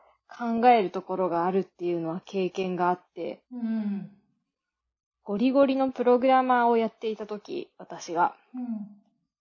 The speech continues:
Speaker 1: 周りの技術屋さんの先輩たちは、本当にプログラム書くのが好きで、ものづくりするのが好きで、
Speaker 2: うん、うん。
Speaker 1: なんか、プライベートでも、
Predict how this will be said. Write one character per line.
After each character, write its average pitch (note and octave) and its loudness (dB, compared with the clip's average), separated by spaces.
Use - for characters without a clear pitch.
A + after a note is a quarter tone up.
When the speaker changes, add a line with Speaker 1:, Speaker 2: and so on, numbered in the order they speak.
Speaker 1:
周 A3 2
り B3+ 2
の B3 4
技 G#3 -2
術 A3+ -2
屋 A3 2
さ A3 -4
ん G#3 -2
の G#3 -2
先 G3 -4
輩 G3 -6
た G3 -12
ち - -12
は、 G3 0
本 A#3 -8
当 A3+ -2
に A3 -2
プ A3 -4
ロ G#3+ 2
グ G#3+ 2
ラ G#3 0
ム F3 -2
書 F#3 -8
く F3+ -12
の E3+ -8
が D#3+ -10
好 - -14
き - -18
で、 E3 -8
も G3+ -6
の C4 2
づ C4 2
く A#3 -2
り F3+ -2
す F3+ -10
る E3+ -4
の E3 -8
が F3+ -14
好 - -18
き - -16
で、 - -4
Speaker 2:
う - -10
ん、 - -8
う C4 -8
ん。 A3 -8
Speaker 1:
な E3+ -10
ん D#3+ -14
か、 - -8
プ G#3+ -10
ラ A3 2
イ A#3+ 2
ベ C4+ 8
ー - 8
ト E3+ -2
で E3+ -2
も、 F3 -2